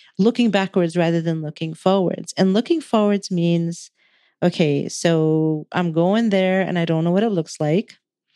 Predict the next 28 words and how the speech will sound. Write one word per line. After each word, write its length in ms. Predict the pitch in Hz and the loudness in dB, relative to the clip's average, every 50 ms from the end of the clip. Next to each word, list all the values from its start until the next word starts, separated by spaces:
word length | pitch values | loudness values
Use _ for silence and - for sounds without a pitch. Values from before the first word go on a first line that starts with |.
| _ _ - - - - _ _ _ _ | _ _ -20 -20 -20 -20 _ _ _ _
And 180 | - 180 170 170 | 0 0 2 2
so 100 | - 185 | 0 0
that 200 | 160 170 165 165 | 0 0 -2 -2
scares 380 | - - - 170 151 151 156 - | -4 -2 -2 0 0 0 -2 -4
me 300 | 156 151 156 185 226 - _ _ _ _ _ - | -4 -2 -2 -2 -4 -4 _ _ _ _ _ 0
and 220 | 180 180 170 170 | 0 2 2 2
that 260 | 165 160 - - - | 0 0 -2 -6 -2
gives 240 | - 180 160 - - | -2 -2 0 0 0
me 160 | 165 160 160 | 0 2 2
anxiety. 560 | 170 175 160 165 151 156 160 160 170 170 175 | 2 2 0 0 0 0 0 0 0 -2 -2
So 300 | 175 - - - 165 160 | -4 -6 -4 -2 0 0
I'm 100 | 160 160 | 2 2
not 220 | 160 170 190 208 - | 0 0 0 0 0
gonna 180 | 254 233 220 | 0 0 0
deal 240 | 208 180 185 175 175 | 2 2 2 2 2
with 120 | 170 170 170 | 0 0 0
that 120 | 170 170 | 0 2
anxiety. 480 | 170 170 170 170 170 156 156 160 160 160 | 2 2 2 0 0 0 0 0 0 0
I'm 140 | 160 160 | -2 -2
gonna 180 | 156 165 160 160 | -2 -2 -2 -2
turn 220 | - - 196 190 | -2 -2 0 0
backwards, 640 | 185 196 190 196 - - 156 - - 202 - - - _ _ | 2 0 0 0 0 0 -2 -2 -4 -8 -12 -14 -14 _ _
right? 320 | - 196 233 311 359 - - | 0 2 2 2 -2 -4 -2
So 140 | - 226 | -2 -2
that's 480 | 208 208 - 190 185 190 233 277 - - | 0 2 0 2 2 2 0 0 0 0
what 300 | 359 320 294 285 285 - | 0 2 2 0 0 0
this 140 | 247 240 - | -2 -2 -2
struggle 580 | - - - 202 196 190 190 190 190 190 190 | -4 -2 -2 -2 0 2 2 2 2 0 -2